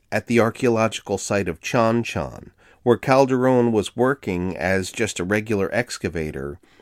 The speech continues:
for the archaeologists there. Sharon became Calderon's apprentice,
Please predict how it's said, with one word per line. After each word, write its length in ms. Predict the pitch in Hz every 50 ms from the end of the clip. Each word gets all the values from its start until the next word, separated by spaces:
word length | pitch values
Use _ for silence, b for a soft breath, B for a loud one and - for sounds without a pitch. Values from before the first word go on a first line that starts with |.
| b
for 140 | b - 107
the 140 | 98 104 104
archaeologists 1000 | 95 101 - - 95 92 92 98 87 78 - - 98 - - - - - -
there. 380 | - - - - - - - _ _ _ _ B B B B B B B B B B
Sharon 440 | - - 185 196 208 202 190 185 180
became 580 | 160 147 135 - - 139 135 135 131 131 131 123
Calderon's 720 | - 131 123 123 123 117 120 117 113 110 107 104 101 -
apprentice, 840 | 101 - - - - 127 117 - - - - - - - - - -